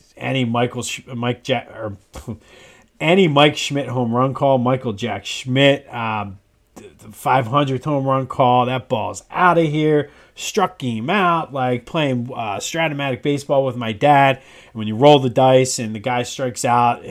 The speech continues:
me and my dad doing our Harry Kalas impersonations, "Struck him out," and "That ball's outta here." Um, real quick story, they did name the press box after him at Citizens Bank Park, which I'm getting chills. I did a tour last, um,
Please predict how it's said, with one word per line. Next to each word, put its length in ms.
me 200
and 80
my 120
dad 400
doing 240
our 120
Harry 320
Kalas 440
impersonations, 800
"Struck 460
him 400
out," 560
and 200
"That 340
ball's 440
outta 300
here." 680
Um, 380
real 220
quick 420
story, 560
they 100
did 220
name 180
the 80
press 260
box 360
after 280
him 80
at 120
Citizens 400
Bank 300
Park, 460
which 280
I'm 100
getting 260
chills. 440
I 100
did 240
a 60
tour 440
last, 420
um, 420